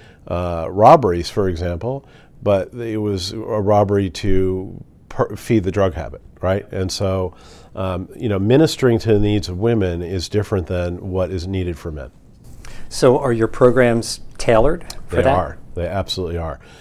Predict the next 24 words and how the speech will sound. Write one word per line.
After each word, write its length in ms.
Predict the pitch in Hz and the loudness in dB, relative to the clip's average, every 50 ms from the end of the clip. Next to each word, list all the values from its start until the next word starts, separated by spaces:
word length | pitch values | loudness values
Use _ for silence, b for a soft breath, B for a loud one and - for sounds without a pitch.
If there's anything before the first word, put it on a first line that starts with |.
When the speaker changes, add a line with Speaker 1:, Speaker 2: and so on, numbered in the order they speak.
| B B B | B B B
Speaker 1:
So 340 | B - 107 101 104 107 - - - | B -2 0 0 0 0 -2 -4 -2
if 240 | 123 110 - - - | 0 0 0 0 0
you 80 | 170 | 4
go 140 | 190 180 127 | 6 6 6
to, 160 | 117 110 113 - 123 - 107 | 6 4 2 -4 -10 -10 -6
uh, 220 | 104 95 90 85 | -4 -4 -4 -4
a 60 | 85 | -6
state 240 | - - - 143 135 | -4 4 6 6 6
like 160 | 123 113 82 | 6 4 4
Minnesota 500 | 95 107 101 95 - - 95 82 73 - - - | 4 2 2 0 0 -2 -4 -4 -4 -8 -8 -8
is 100 | 101 90 | -6 -4
a 60 | 101 | -4
really 320 | 104 104 110 110 101 95 85 | 0 2 2 2 2 2 -2
good 120 | 90 82 | -4 -6
example. 480 | 85 76 82 82 76 71 - - - B B B B B B B B B B | -8 -10 -10 -12 -12 -12 -14 -18 -20 B B B B B B B B B B
So 220 | - - 120 113 | 2 4 6 6
in 80 | 110 117 | 8 8
Minnesota, 420 | 135 160 170 - - - 113 107 | 8 8 8 6 6 6 6 6
we 120 | 98 98 98 | 6 4 2
have 100 | 101 - | 0 -2
four 360 | - - 135 123 120 113 104 | 0 2 6 8 8 8 8
of 100 | 87 95 | 6 4
our 160 | 95 90 87 | 0 0 -2
academies. 600 | 82 - 92 80 73 71 - - - - - - | -2 -4 -6 -6 -6 -8 -10 -14 -16 -18 -20 -20